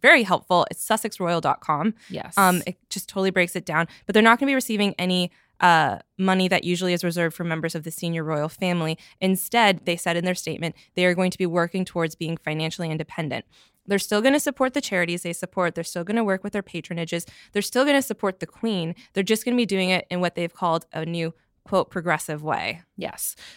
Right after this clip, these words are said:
Speaker 2: So again, wh-, what does that mean? We're not sure. They went to great pains to explain tons of what, the, what their plans are and how it's going to work on their website. Of course, their desires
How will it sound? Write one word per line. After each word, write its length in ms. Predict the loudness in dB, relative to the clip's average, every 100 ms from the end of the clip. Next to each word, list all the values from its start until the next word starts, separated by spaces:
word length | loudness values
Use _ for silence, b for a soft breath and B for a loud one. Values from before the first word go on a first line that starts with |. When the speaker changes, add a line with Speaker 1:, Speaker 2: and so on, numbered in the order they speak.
| -8
Speaker 2:
So 400 | 2 6 6 4
again, 280 | 0 0 0
wh-, 260 | -2 -4 -2
what 140 | -2
does 100 | 0
that 160 | 0 0
mean? 240 | 0 2
We're 80 | 2
not 220 | 2 0
sure. 320 | 0 0 0
They 520 | -2 0 0 0 -2 -4
went 240 | -2 -2 -2
to 140 | -4
great 320 | -4 -6 -6
pains 400 | -6 -4 -4 -6
to 140 | -6 -6
explain 480 | -6 -4 -2 -2
tons 420 | -6 -2 4 6 6
of 160 | 2
what, 80 | -4
the, 100 | -8 -6
what 160 | -4
their 140 | -2 -4
plans 320 | -6 -6 -4
are 100 | -6
and 80 | -4
how 160 | -4
it's 100 | -2
going 180 | -4 -6
to 80 | -6
work 220 | -10 -8 -6
on 140 | -4
their 120 | -4
website. 500 | -4 -6 -4 -4 -6 B B B -4
Of 100 | 0
course, 300 | 2 2 0
their 540 | -4 0 2 4 2 0
desires 640 | -6 -4 -2 -2 -4 -6